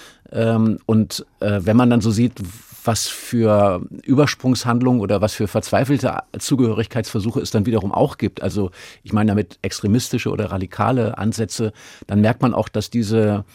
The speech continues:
äh, Orientierungssuche nicht nur etwas ist, was man sich so behaglich am Kamin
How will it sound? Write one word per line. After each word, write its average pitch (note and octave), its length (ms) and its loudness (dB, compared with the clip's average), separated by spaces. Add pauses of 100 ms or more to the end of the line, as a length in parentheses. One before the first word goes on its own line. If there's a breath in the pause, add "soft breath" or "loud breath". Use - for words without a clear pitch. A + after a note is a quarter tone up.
(340 soft breath)
äh, G2 340 0 (160)
Orientierungssuche A#2+ 800 2
nicht B2+ 220 2
nur A#2 180 2
etwas A2 340 -2
ist, - 260 -6
was G2+ 160 -2
man G#2+ 120 0
sich G#2 140 -4
so G2+ 300 -2
behaglich G#2 480 -4
am G#2+ 100 0
Kamin A#2 500 2